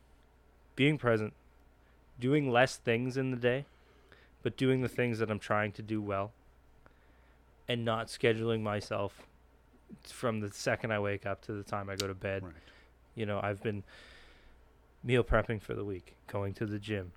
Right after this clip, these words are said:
Speaker 1: I come home, I hang out with Riker and Ashley at night.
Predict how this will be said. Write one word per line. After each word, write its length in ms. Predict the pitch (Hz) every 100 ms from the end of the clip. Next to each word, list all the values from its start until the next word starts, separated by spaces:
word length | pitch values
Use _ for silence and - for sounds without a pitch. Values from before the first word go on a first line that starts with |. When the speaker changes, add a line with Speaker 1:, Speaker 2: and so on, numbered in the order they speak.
| -
Speaker 1:
I 80 | 110
come 240 | - 110
home, 280 | 90 107 104
I 60 | 90
hang 280 | 98 110 110
out 140 | 113
with 180 | 110 -
Riker 440 | 104 101 107 101 -
and 120 | 104
Ashley 500 | 101 98 - 107 101 - - - -
at 160 | 113 110
night. 320 | 107 107